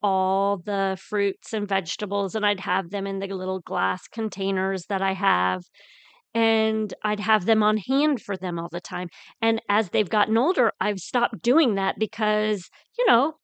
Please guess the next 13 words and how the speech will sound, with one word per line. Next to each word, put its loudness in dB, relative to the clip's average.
they -10
can -12
cut -8
it, -6
they -8
can -4
wash -4
it, -6
but 0
<laughs> -16
I 8
realized 4
that 0